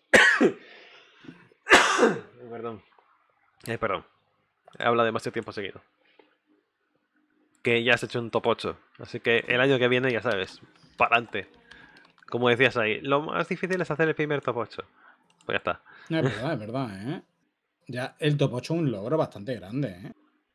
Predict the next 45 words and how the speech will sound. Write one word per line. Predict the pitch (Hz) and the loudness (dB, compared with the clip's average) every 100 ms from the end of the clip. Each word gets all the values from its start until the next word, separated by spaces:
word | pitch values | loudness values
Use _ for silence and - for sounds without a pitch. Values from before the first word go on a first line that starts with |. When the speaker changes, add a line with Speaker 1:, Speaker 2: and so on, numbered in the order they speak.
| - - | -20 -14
Speaker 1:
Hombre. | - 107 107 | -10 -2 0
Speaker 2:
Suele | 123 131 | 0 -4
ser | 104 | -8
duro. | 127 | -8
Speaker 1:
A | 113 | -8
ver, | - - - _ | -10 -20 -20 _
Speaker 2:
Suele | - 117 131 | -8 -2 -2
ser | 123 | 0
Speaker 1:
que, | 110 | -4
Speaker 2:
muy | 156 | -4
duro. | 139 95 - _ _ _ - | -8 -12 -18 _ _ _ -4
Speaker 1:
que | 127 | 0
la | 120 | 2
gente | 127 156 | 2 0
puede | - 180 | 2 2
menospreciarlo, | 160 127 - 113 - 147 131 | 4 0 0 0 2 2 2
pero | - 107 | 4 6
eres | 120 131 | 6 4
el | 175 | 4
mejor | 143 - 120 | 4 4 2
entre | 117 120 | 2 0
doscientos | 110 110 120 110 | 0 0 -4 -6
cincuenta | 113 104 104 95 | -6 -4 -2 0
tíos. | 113 123 90 - - - | 0 -4 -4 -10 -18 -6
Speaker 2:
No, | 151 160 | 2 6
sí, | 127 156 | 6 6
Speaker 1:
<laughs> | 147 | 6
Speaker 2:
pero, | 139 131 170 - | 4 2 0 2
pero | 135 135 | 0 0
que, | 143 - _ _ - | -4 -14 _ _ -8
Speaker 1:
De | - | 2
los | 127 | 6
Speaker 2:
que, | 139 | 6
Speaker 1:
mejores. | 135 135 120 | 6 4 4
Speaker 2:
qué | 151 | 2
curioso | 156 156 170 | 2 2 2
que | 156 | 0
lo, | |
so-, | 135 165 - _ _ _ _ | 0 -4 -6 _ _ _ _
que | 139 | -2
lo | 131 | 0
menosprecia | 127 123 - 143 160 | 0 -2 -2 0 0
la | 135 | 0
gente | 131 139 | -2 -2
que, | 139 110 104 101 101 98 | -4 -6 -8 -10 -10 -14